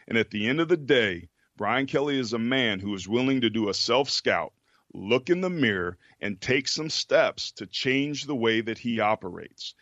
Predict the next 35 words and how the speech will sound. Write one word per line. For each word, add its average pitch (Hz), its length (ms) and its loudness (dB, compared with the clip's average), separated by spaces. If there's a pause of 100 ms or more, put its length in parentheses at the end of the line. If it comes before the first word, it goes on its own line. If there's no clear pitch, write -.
(160)
He 151 240 -2
is 104 180 4
always 147 560 4
tinkering 160 640 -2
and 123 120 0
adjusting 127 720 0
to 107 200 0
refine 127 680 0
and 110 180 -4
improve 110 540 0
what 113 240 2
it 113 100 4
is 110 200 2
he 110 160 -2
does. 98 480 0 (260)
If - 160 -2
you've 143 160 -4
noticed, 180 380 6
Ralph, 90 300 -2
we 123 120 -2
haven't 143 320 0
seen 190 400 -4
the 135 180 2
outburst 113 600 0
and 110 80 -2
the 101 60 -4
bright 98 380 0
red 110 300 -2
face 113 420 0
that 101 120 -8
looks 117 200 -6
like 110 160 -2
it's 104 140 -8
gonna 110 220 -2
explode. 104 760 0